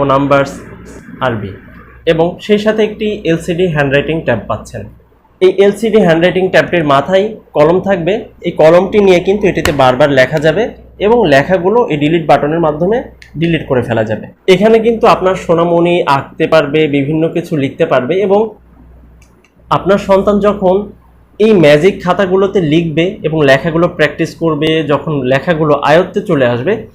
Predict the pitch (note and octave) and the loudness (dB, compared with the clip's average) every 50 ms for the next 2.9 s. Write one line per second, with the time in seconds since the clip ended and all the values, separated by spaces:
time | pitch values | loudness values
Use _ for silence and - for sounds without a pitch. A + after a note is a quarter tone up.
0 | _ _ _ _ - - A3+ A3+ - G#3 F#3+ G3+ G#3+ G#3+ G#3 G3+ G#3 G3+ F3+ F3 | _ _ _ _ -4 -2 -2 -2 0 -2 0 2 2 2 2 0 0 0 -2 0
1 | F3+ G3+ G3 D#3+ D3 D#3 - F#3 F3+ - - E3+ E3 F#3 G3+ G#3+ F#3+ E3 D#3 C#3 | -2 -2 0 2 0 2 2 -2 -2 0 0 0 2 2 2 0 0 0 0 0
2 | C#3 - G#3+ A#3+ - - - _ _ _ _ _ - C3 B2+ - - G3+ | 0 -2 -4 -6 -6 -8 -14 _ _ _ _ _ -2 -2 0 2 2 2